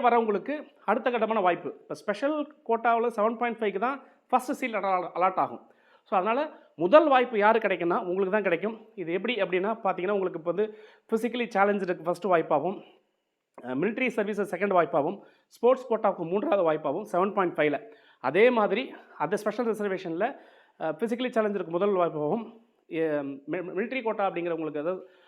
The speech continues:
வர இராணுவத்துறையில் இருக்கிறவங்களுக்கு செகண்ட் பாயிண்ட்டாகவும், அடுத்து ஸ்போர்ட்ஸ் கோட்டாவும் உங்களுக்கு பிரியும். மொத்தத்துல இங்க பெரிய சீட்டு சிதற போறது கிடையாது. ஒட்டு மொத்தமா நீங்க பாத்தீங்கனாலே,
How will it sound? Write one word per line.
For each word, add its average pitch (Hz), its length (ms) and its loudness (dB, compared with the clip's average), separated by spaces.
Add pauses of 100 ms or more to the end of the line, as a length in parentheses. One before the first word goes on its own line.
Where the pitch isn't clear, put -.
(120)
வர 170 160 -2
இராணுவத்துறையில் 185 920 2
இருக்கிறவங்களுக்கு 156 580 -2
செகண்ட் 170 360 -2 (100)
பாயிண்ட்டாகவும், 147 400 -4
அடுத்து 185 300 -2
ஸ்போர்ட்ஸ் 190 420 -4
கோட்டாவும் 156 260 -2
உங்களுக்கு 151 240 -6
பிரியும். 160 280 -4 (380)
மொத்தத்துல 220 340 0
இங்க 240 140 2
பெரிய 233 260 2
சீட்டு 226 260 -2
சிதற 208 260 2
போறது 185 260 2
கிடையாது. 160 540 0
ஒட்டு 156 280 0
மொத்தமா 202 300 0
நீங்க 214 160 0
பாத்தீங்கனாலே, 175 640 0